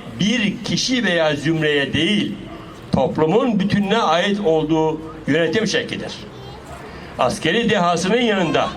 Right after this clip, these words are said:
büyük bir filozof, büyük bir sosyolog, büyük bir tarih bilincine sahip olan Mustafa Kemal, dünya ve Osmanlı tarihini incelediğinde çağdaşlaşma yolunu açacağı Türk toplumuna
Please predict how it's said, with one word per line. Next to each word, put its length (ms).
büyük 440
bir 200
filozof, 480
büyük 360
bir 140
sosyolog, 640
büyük 340
bir 180
tarih 400
bilincine 440
sahip 380
olan 320
Mustafa 460
Kemal, 400
dünya 460
ve 100
Osmanlı 460
tarihini 480
incelediğinde 840
çağdaşlaşma 760
yolunu 280
açacağı 600
Türk 220
toplumuna 640